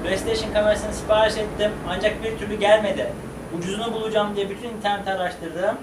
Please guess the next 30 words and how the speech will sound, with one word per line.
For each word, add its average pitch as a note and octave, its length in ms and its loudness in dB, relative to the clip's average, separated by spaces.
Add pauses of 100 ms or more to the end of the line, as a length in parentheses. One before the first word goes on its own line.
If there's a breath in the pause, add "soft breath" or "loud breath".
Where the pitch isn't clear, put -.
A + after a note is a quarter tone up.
(440)
Ucuza G#3 360 2
buldum. G3 480 0 (380)
Sipariş G3 460 6
ettim G#3 220 -2
ama G#3+ 160 2
bir, A#3+ 80 -6 (240)
bir A3+ 120 -8
türlü A3+ 160 -6
gelmedi. G#3+ 440 4
Aldatıldım F#3 540 -2
mı G3 100 -2
aldatılmadım G#3 420 -2
mı G#3+ 140 -6
bilmiyorum. G3 540 -2
O F#3 60 -4
yüzden, G3 320 -2
e, D#3+ 320 -4
nereden F3+ 240 0
aldığımı G3 320 -2
da G#3 100 0
söylemek G3+ 420 -6
<laughs> - 0 -
istemiyorum. F#3 600 -2 (540 loud breath)
İyi D#3+ 100 -2
ya F3+ 120 0
da E3+ 120 -6
kötü E3+ 200 -10
reklam F3+ 300 -4
olmasın F3+ 600 -2
diye. G3+ 200 -2